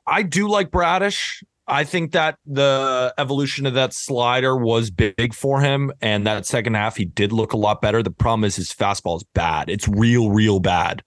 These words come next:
But we talked about him when we were talking about worst and best pitches, that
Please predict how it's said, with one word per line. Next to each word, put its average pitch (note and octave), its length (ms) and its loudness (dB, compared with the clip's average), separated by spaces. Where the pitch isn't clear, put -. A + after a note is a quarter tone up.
But D3 100 2
we F#3+ 100 4
talked E3+ 260 2
about D3 200 2
him C3 100 2
when B2 140 2
we A2+ 80 2
were G#2+ 80 0
talking A2+ 280 -2
about G#2 200 2
worst G#2+ 260 0
and G#2 100 0
best G2 220 0
pitches, F#2 340 0
that F#2+ 220 0